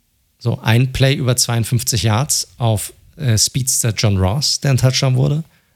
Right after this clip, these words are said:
Ein Play über vierundfünfzig Yards auf Saquon Barkley, der ein Touchdown wurde.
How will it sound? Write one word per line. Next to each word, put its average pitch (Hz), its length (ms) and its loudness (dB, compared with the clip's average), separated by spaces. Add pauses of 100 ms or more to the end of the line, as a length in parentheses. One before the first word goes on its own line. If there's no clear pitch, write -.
(120)
Ein 123 300 2
Play 120 280 2
über 127 340 0
vierundfünfzig 117 680 -2
Yards 113 320 0
auf 110 420 -4 (180)
Saquon 110 440 -2
Barkley, 143 420 0 (580)
der 127 100 0
ein - 20 0
Touchdown 135 340 2
wurde. 160 240 -4